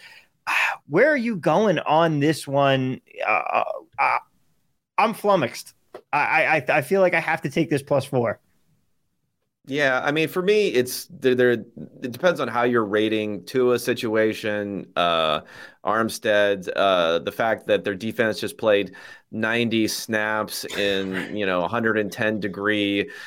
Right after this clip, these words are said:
Speaker 2: field weather. At least they, I, I, this is also on the Bills side. I think the Bills will still be affected by it, honestly, next, next week, even though they're not even playing on, on Thursday. They, I mean, at least the Miami team gets the shade,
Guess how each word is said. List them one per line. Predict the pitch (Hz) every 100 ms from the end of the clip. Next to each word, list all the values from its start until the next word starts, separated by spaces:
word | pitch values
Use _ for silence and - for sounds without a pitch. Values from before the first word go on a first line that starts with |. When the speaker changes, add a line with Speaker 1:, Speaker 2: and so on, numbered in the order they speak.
| -
Speaker 2:
field | - - 120 117 110 92
weather. | 107 104 107 110
At |
least | 160 233
they, | 240 196 -
I, | 127 135
I, | 143
this | 156
is | 143
also | 220 233 156 127
on | 135
the | 123
Bills | 127 190 202
side. | 110 104
I |
think | 120 240
the |
Bills | 185 135 160
will | 110
still | - 110
be | 92
affected | - 85 - 90
by | 90 76
it, | 85
honestly, | 107 104 95 92 87
next, | 107 107 - -
next | 117 113 -
week, | 107 110 90
even | 113 113
though | 107
they're | 104 104
not | 104 101
even | 101 95
playing | 92 120 123 104 - - - - -
on, | 117 123 120
on | - 131 139
Thursday. | 113 101 92 98
They, | 113 135
I | 107 113 117
mean, | 113
at | 110
least | 135 135
the | 110
Miami | 104 113 113 113
team | - 117 101
gets | 107 -
the |
shade, | 98 123 131 90 82